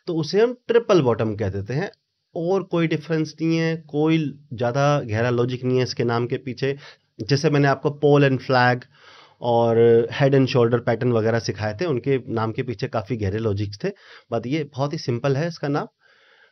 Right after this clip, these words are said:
और इसे डब्ल्यू पैटर्न भी कहते हैं, क्योंकि इसकी शेप एक डब्ल्यू की तरह निकल कर आती है। आप सब लोग डब्ल्यू जानते ही होंगे। So this is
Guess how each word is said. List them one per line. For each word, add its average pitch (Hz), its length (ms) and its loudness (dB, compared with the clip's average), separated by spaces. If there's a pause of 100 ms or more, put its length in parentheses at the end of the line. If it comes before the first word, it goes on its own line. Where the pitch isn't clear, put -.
और 107 380 0
इसे 110 180 -2
डब्ल्यू 120 280 0
पैटर्न 156 300 -2
भी 170 100 -2
कहते 165 260 -6
हैं, 226 100 -4
क्योंकि 190 280 -6
इसकी 160 220 -4
शेप 151 360 -4
एक 139 120 -4
डब्ल्यू 113 300 -4
की 147 60 -4
तरह 143 140 -2
निकल 135 260 -2
कर 139 140 -4
आती 139 280 -4
है। 170 120 -6
आप 117 260 -8
सब 117 260 -8
लोग 117 460 -2 (760)
डब्ल्यू 110 440 -4
जानते 113 340 -2
ही 135 120 0
होंगे। 135 340 0 (1040)
So 147 220 -6
this 135 160 -6
is 175 160 -8